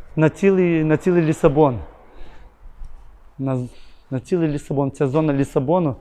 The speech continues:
вона єдина така. Оцього чоловіка всі, всі знають. Сеньор Педро. А дивіться, яка кра-, красень. Вообще сказочка, сказочка. Який, знаєте, як в тому Джеймс Бонда. Джеймс Бонд, о!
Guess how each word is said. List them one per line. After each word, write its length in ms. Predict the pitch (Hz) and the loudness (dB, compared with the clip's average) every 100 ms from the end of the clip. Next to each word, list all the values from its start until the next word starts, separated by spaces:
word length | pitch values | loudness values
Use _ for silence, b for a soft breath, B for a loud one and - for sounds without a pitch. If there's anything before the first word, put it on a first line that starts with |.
| - - | -12 -4
вона 120 | 143 | 0
єдина 380 | 147 131 127 117 | 0 0 -2 -4
така. 320 | 110 - 107 _ b b b b b b | -10 -12 -14 _ b b b b b b
Оцього 280 | 131 - 151 | -4 2 2
чоловіка 400 | - 160 175 147 | 2 0 2 2
всі, 420 | - - 190 202 | 0 -2 -2 -2
всі 320 | - - 175 | -4 -2 -2
знають. 420 | 143 143 127 113 - _ _ b b - | 0 -4 -6 -8 -14 _ _ b b -20
Сеньор 320 | - 143 147 | -6 -2 -2
Педро. 460 | - 143 131 117 101 - - b b b b b b - | 0 0 0 -4 -8 -12 -20 b b b b b b -10
А 80 | 135 | -2
дивіться, 280 | 139 127 110 | 0 0 -4
яка 160 | 127 | -2
кра-, 120 | 147 | -2
красень. 580 | - 147 143 131 - 117 b - | 0 2 4 2 -6 -16 b -12
Вообще 320 | 127 - 139 | -10 -6 -8
сказочка, 540 | - 147 123 113 - | -4 -6 -6 -10 -18
сказочка. 540 | - - 135 110 - - _ b b b b b b _ _ | -20 -8 -8 -8 -20 -20 _ b b b b b b _ _
Який, 260 | - 139 123 | -8 -6 -4
знаєте, 300 | 139 139 135 | -4 -4 -8
як 100 | - | -4
в 20 | |
тому 280 | 143 131 113 | -6 -4 -4
Джеймс 280 | 135 135 | -2 -2
Бонда. 460 | 110 156 156 120 113 - _ _ - | 6 6 6 2 -10 -16 _ _ -12
Джеймс 220 | 123 120 | -8 -8
Бонд, 280 | 113 143 107 - | -4 -4 -4 -8
о! 180 | 147 | -6